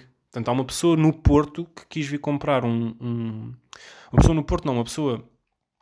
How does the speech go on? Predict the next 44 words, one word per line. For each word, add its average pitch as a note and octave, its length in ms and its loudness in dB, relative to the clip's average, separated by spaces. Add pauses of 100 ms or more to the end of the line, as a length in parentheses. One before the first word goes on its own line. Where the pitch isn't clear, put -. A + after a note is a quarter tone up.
(240)
aqui, - 300 -10 (120)
aqui B2 220 -10
de A2+ 120 -12
perto A#2 360 -2
do A#2 200 -8
Vasco A2+ 240 -2
da B2+ 60 -4
Gama C3+ 280 -2
que D#3+ 420 -10 (680)
teve - 160 -6
que - 80 -6
ir - 40 -4
para G#2 200 0
o G2 40 -2
fim - 180 2
da G#2+ 100 -4
fila, F3+ 420 -4
no B2 240 4
Porto, - 460 2
para - 100 -14
comprar B2 280 -10
um A2+ 100 -4
livro A2 340 -8 (240)
para G#2+ 100 -6
a G#2 60 -2
avó, G2+ 360 -8 (360)
a - 80 -8
cinquenta A2 420 0
por - 120 6
cento G#2+ 180 -6
de G2+ 60 -16
desconto. - 480 -14 (1300)
"Ei, C4+ 200 2
estamos C4 240 0
em A#3+ 60 -4
tempo A#3+ 140 0
de B3 40 -2
pandemia, B3 460 2
estas A3+ 240 0
medidas A#3 480 2
e A#3+ 180 2
isto, A#3+ 160 -2
estas A3+ 220 0
medidas." A3 440 2